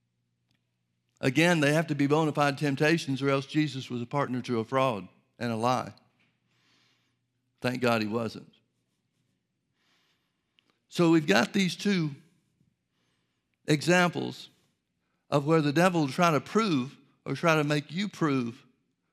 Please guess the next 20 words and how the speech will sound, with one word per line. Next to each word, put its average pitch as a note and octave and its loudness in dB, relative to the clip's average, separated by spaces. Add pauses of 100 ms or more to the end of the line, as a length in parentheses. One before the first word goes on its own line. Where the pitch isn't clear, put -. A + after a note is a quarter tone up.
(680)
who F#3+ 0
you F3 0
are D3+ 4
and C#3 -2
wh-, C#3+ -8
who D#3+ -2
you D3+ -4
are, C#3+ -2
uh, C3+ -6 (120)
what, B2+ -4 (380)
uh, B2+ -6 (340)
provisions C#3+ 0 (1160)
and C3+ 0
authority D3 2
you D3+ -2
have C#3 0
here C3+ -2
in A#2+ -2
the A#2 -4
earth. B2+ -8